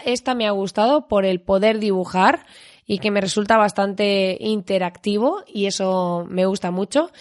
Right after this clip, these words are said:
Y sobre todo, si alguno de vosotros tiene tableta gráfica o estas cositas, pues siempre, pues, se pueden hacer cosas más chulillas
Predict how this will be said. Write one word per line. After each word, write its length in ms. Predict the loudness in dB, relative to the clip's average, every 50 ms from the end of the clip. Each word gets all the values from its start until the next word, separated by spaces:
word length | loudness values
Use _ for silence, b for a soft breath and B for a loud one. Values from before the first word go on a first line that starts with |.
| B B B B B
Y 100 | B 0
sobre 200 | 2 4 4 4
todo, 140 | 4 2 2
si 80 | 2
alguno 300 | 0 0 0 0 2 2
de 60 | 2
vosotros 380 | 2 2 2 2 2 2 2 0
tiene 240 | 2 0 0 0 0
tableta 460 | 0 -2 -4 -2 -2 -4 0 2 2
gráfica 480 | 2 4 2 2 2 0 -2 0 0 2
o 80 | 2 2
estas 220 | 0 0 -2 -2
cositas, 480 | -2 -2 0 0 0 0 0 -2 -2 -4
pues 500 | -4 -4 -4 -4 -4 -6 -6 -8 -10 -14
siempre, 420 | -10 -4 -2 -2 -2 -2 -4 -6 -6
pues, 140 | -6 -6 -8
se 80 | -6
pueden 200 | -4 -2 -2 -2
hacer 260 | -4 -4 -2 -4 -4
cosas 300 | -2 -2 -4 -2 -4 -4
más 220 | -4 -2 -2 -2 -2
chulillas 680 | -2 -2 0 2 2 2 4 4 2 2 0 -2 -8